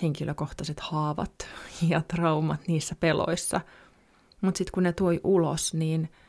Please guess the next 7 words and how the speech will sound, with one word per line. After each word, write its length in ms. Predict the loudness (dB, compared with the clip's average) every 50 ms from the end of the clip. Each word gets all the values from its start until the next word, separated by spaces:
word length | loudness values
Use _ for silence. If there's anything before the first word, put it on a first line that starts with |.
| _ _ _ _ _ _ _ _ _ _ _
se 160 | -2 2 4
ei 80 | 4 6
välttämättä 680 | 4 2 2 0 -2 -2 -2 -2 -2 _ 0 0 0 0 -2 _ _ _ _ _ _ _ _ -8 0 2
osu 340 | 2 2 4 2 0 -2 -2 -8 -20 _ _ _ _ _ _ _ _ _ _ -8
siihen 300 | 0 4 4 4 6 6
toisessa 440 | 6 6 6 6 4 2 0 0
ihmisessä 600 | 0 0 0 0 -2 -2 -4 -6 -6 -6 -4 -6